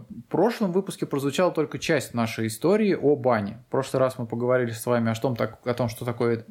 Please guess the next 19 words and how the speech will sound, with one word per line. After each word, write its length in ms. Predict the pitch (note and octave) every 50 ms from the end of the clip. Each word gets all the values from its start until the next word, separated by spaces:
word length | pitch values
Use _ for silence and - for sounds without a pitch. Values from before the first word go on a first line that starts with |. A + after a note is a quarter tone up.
| -
м, 220 | - B2+ A#2 A2+ A2+
вообще 260 | A2+ A2 - - A#2
собой 260 | A2 - A2+ A2+ A2
представляет 600 | A2 A#2 G#2+ A2 - G#2+ A2 A#2 D3 F#3 G3 F#3
баня, 360 | F3 F#3 F3+ F3 E3+ E3+ D#3+ _ - - - - - - -
какая 280 | - - B2+ - F#3 E3+
она 100 | D3+ C3+
бывала 380 | B2+ B2+ B2+ B2 B2 B2 A#2+ A2+
на 120 | A2+ A2+
Древней 280 | A2+ A#2 A#2 A2+ A2+ A2+
Руси, 320 | A2 A2 A2 - G#3 G#3+
какие 340 | G#3 C#3+ C3 - - D#3 C#3
обычаи, 460 | C3 B2 A#2 B2+ D3+ D#3 D3+ - C#3
традиции, 520 | B2 - B2+ B2+ B2 C3 D3 C#3 - C#3
ритуалы 400 | B2 A#2+ A2+ A#2+ B2+ B2+ C#3 C3+
были 220 | B2 A2+ A#2+ A#2 A2+
с 100 | A2 -
ней 120 | A2 A2
связаны. 560 | A2 - B2 C#3+ F3 F3 E3 E3 D#3+ D3+ D#3